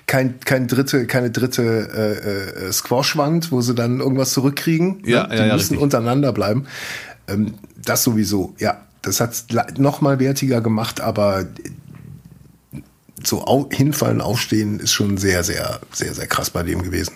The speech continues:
Speaker 1: Muss man wirklich sagen.
Speaker 2: Ja. Bei Baerbock muss ich auch sagen, ga-, nach meiner Meinung, erstens war sie schon bei der Bild im Mai, glaub ich.
Speaker 1: Ja.
Speaker 2: Gut, man kann seine Meinung auch ändern. Wir leben in einem Land, wo man seine Meinung zum Glück ändern darf. Aber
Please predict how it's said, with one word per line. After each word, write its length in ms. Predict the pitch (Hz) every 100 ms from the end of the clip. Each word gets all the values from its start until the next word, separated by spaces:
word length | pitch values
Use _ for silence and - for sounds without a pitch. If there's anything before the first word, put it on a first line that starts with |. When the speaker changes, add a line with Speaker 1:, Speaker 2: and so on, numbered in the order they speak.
| -
Speaker 1:
Muss 160 | 120 -
man 120 | 98
wirklich 160 | 98 -
sagen. 260 | - - -
Speaker 2:
Ja. 200 | 110 110 - - - - _ - - - _ - -
Bei 140 | - 107
Baerbock 380 | 101 127 135 127
muss 140 | 120
ich 180 | 110 113
auch 160 | 120
sagen, 360 | - 110 113 104
ga-, 120 | 92 - - - -
nach 160 | 92
meiner 220 | 92 101 104
Meinung, 340 | 101 98 90 - _ _ _ _ - - _ 76
erstens 400 | 127 131 139 120
war 140 | 107 131
sie 100 | 175
schon 160 | 170
bei 120 | 165 170
der 80 |
Bild 260 | 147 185 202
im 80 | 117
Mai, 280 | 101 120 175
glaub 240 | 175 185
ich. 200 | 202 - - _ _ _ _ _ _ -
Speaker 1:
Ja. 140 | 123 - - _
Speaker 2:
Gut, 200 | - 147
man 120 | 139 127
kann 120 | 139
seine 160 | 131
Meinung 240 | 127 123 110
auch 120 | 95
ändern. 300 | 113 156 139
Wir 140 | 110
leben 220 | 107 117 117
in 60 |
einem 160 | 104 110
Land, 160 | 110 113
wo 60 |
man 120 | 110
seine 140 | 101 101
Meinung 260 | 101 107
zum 140 | - 117
Glück 160 | 107
ändern 260 | 120 143 107
darf. 260 | 98 135 - _ _ _ _ -
Aber 640 | 120 147 165 175 175 -